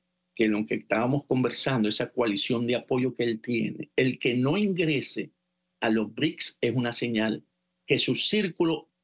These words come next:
cercano, eh, entiende de que Maduro no es una solución,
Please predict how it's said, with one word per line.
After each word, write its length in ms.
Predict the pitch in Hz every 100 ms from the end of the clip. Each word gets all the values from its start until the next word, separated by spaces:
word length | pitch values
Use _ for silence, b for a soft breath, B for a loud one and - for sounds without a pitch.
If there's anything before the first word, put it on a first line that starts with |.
| _ _ -
cercano, 680 | - 113 110 131 135 131 _ _ _ _ -
eh, 120 | 98 _ -
entiende 640 | 123 117 131 151 156 160
de 180 | 147 117
que 220 | - 107 -
Maduro 640 | 123 110 120 135 135 - 131
no 400 | 123 131 151 170
es 180 | -
una 180 | 110 104
solución, 680 | - 107 - - - -